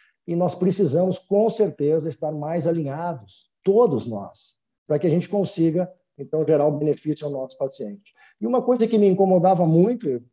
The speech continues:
vinte e cinco anos de formado, e hoje essa pergunta não me incomoda tanto, por que que o meu tratamento funciona para uns e não funciona para outros? A mesma raspagem de tártaro,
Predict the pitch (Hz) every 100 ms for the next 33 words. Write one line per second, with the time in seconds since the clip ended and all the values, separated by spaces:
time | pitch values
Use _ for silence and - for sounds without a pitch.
0 | - 127 165 - 165 156 147 139 131 196
1 | 180 170 220 - _ _ _ _ _ 165
2 | 170 180 170 175 165 147 143 175 180 120
3 | - _ - 151 220 214 190 156 160 156
4 | 147 156 196 185 _ - 175 - 294 240
5 | 214 233 220 202 170 170 208 196 - 185
6 | - 220 254 247 226 233 247 - _ _
7 | - 190 202 196 196 180 175 160 139 120
8 | 95 _ _ _ _ _ _ _ _ _
9 | _ _ 156 175 277 226 240 190 180 -
10 | 202 202 175 160 165 170 185 233